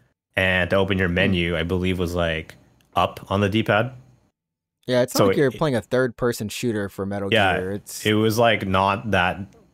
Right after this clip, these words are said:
Speaker 1: confusing. I really liked how they, they did it on P S P. Very smart.
Speaker 2: Hmm,
Speaker 1: Um,
Speaker 2: hmm.
Speaker 1: but anyways, that's totally off topic. <laughs> God Eater three controls better.
Speaker 2: <laughs> It controls with the review. Hey,
Speaker 1: Yeah.
Speaker 2: God Eater three,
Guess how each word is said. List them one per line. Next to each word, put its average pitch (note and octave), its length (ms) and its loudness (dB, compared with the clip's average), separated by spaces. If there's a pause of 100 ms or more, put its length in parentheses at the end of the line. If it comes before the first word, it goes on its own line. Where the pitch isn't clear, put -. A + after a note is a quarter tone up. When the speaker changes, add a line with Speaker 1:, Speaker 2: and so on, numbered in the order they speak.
(160)
Speaker 1:
confusing. F2+ 540 -2
I F#2 120 2
really G2 260 2
liked F2+ 260 0
how F2+ 100 -2
they, E2+ 140 -2
they F2 260 -4
did F2 180 -2
it E2+ 140 -2
on E2+ 120 -4
P F2 120 -6
S D#2+ 100 -8
P. E2+ 160 -6
Very E2+ 220 -2
smart. D#2 320 -8 (460)
Speaker 2:
Hmm, D3 160 -8 (100)
Speaker 1:
Um, E2+ 220 -2
Speaker 2:
hmm. E2+ 80 -8 (600)
Speaker 1:
but F#2 80 -2
anyways, F2 600 0
that's F2+ 280 -2
totally F2 320 -4
off D#2+ 140 -4
topic. E2 440 -8 (680)
<laughs> - 360 -2
God C3+ 180 4
Eater D#3+ 160 4
three G#2+ 380 0
controls G#2+ 340 0
better. E2 280 -2 (280)
Speaker 2:
<laughs> F3+ 140 0
It D3+ 220 0
controls C#3+ 600 -6
with A#2+ 120 -10
the B2 100 -4
review. A#2 460 -4 (320)
Hey, C#3+ 100 -16 (200)
Speaker 1:
Yeah. E2 100 4
Speaker 2:
God C3 160 0
Eater D#3+ 160 -6
three, A2+ 340 -4